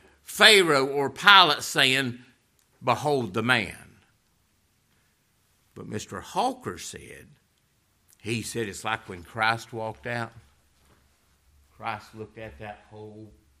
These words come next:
bunch of people, and he said, "You behold the man." And that's what he was. As a, as a man, he died.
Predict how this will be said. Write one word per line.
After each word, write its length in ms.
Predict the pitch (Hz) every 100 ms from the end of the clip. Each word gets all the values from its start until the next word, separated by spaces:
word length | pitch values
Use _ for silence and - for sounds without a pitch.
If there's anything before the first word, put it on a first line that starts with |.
| _
bunch 260 | 113 107 98
of 140 | 107 -
people, 380 | 113 101 101 95 _ _ _
and 160 | 98
he 60 | 101
said, 200 | - 101 87 _
"You 120 | 107
behold 680 | 98 95 101 92 90 95 - _ _ _ _ _ 80
the 80 |
man." 280 | 92 90 - 101 _ _ _ _ _ _ _ _ _ _ _ _ _ _ _ _ _ _ _ _ _ _ _ _ _ _ _ _ _ _ _ _ _ _ _ _ _ _
And 120 | 92
that's 160 | 95 -
what 80 | 110
he 80 | 104
was. 440 | 101 247 - - _ - - _ 330 359 - - _ _ _ _ _ _ -
As 280 | 107 104
a, 200 | 107 107 113
as 280 | 127 156 151
a 80 | 170
man, 540 | 147 147 104 82 71
he 160 | - 104
died. 600 | 90 104 117 127 139 127